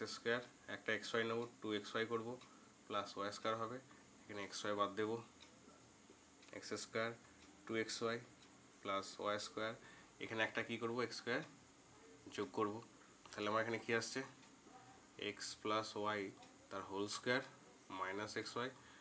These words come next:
এটা আসছে এক্স মাইনাস ওয়াই তার হোল স্কয়ার প্লাস এক্স ওয়াই। তাহলে আমাকে এখন কী বের করতে হবে?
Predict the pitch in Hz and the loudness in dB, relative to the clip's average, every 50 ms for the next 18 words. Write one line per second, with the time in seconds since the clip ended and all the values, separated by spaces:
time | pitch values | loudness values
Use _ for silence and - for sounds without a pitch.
0 | - - - - - - - 104 101 107 101 101 104 - - - - - 98 110 | -18 -18 -18 -20 -18 -10 -8 -6 -4 -2 -2 -2 -2 -4 -4 -4 -4 0 0 0
1 | 110 - - - 113 110 107 104 104 104 - - 101 95 92 92 - 98 92 95 | 0 0 -4 -2 0 2 2 2 0 -2 -2 -2 -2 -2 -2 -2 -4 -6 -4 -4
2 | 95 90 90 - - - 113 131 139 - - - - - - - - - - - | -6 -6 -6 -6 -4 0 0 -2 -2 -4 -12 -18 -20 -20 -20 -20 -20 -20 -20 -20
3 | - - - 101 98 101 101 - 87 82 - - - 87 90 - - - - - | -20 -8 -4 0 0 0 0 -2 -6 -4 -4 -4 -4 -6 -8 -10 -14 -16 -18 -20
4 | - - - - - - - - - - - - - - - 117 120 117 123 123 | -20 -20 -20 -20 -20 -20 -16 -16 -16 -14 -12 -10 -4 4 10 12 12 12 10 8
5 | 123 120 131 127 123 - 131 131 131 127 131 - - 143 143 175 | 4 4 2 2 4 6 8 8 10 8 8 6 8 6 6 6